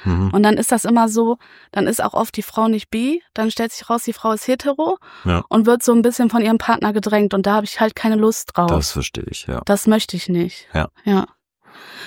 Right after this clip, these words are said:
Speaker 2: Aber ich kann dich jetzt mal als Dom was fragen, was mich
Speaker 1: Jo.
Speaker 2: ganz, ganz brennend interessiert. Bringst du das S-M-Spielzeug mit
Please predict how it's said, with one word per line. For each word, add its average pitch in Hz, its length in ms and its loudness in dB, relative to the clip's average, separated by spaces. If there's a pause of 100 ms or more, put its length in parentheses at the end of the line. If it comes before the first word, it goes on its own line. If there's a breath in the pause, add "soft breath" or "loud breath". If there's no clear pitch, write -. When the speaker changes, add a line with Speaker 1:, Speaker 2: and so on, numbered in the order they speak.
(260 loud breath)
Speaker 2:
Aber 202 140 4
ich 208 100 -2
kann 220 160 2
dich 220 140 0
jetzt 220 160 -4
mal 202 120 0
als 190 160 -6
Dom 202 160 0
was 196 180 -2
fragen, 202 240 0
was 185 160 -4
mich 190 120 -2
Speaker 1:
Jo. - 60 -6
Speaker 2:
ganz, 214 340 0
ganz 202 260 0
brennend 190 340 0
interessiert. 185 720 -4
Bringst 240 500 2
du 302 340 2 (420)
das 220 220 0
S-M-Spielzeug 269 880 -2
mit 302 300 0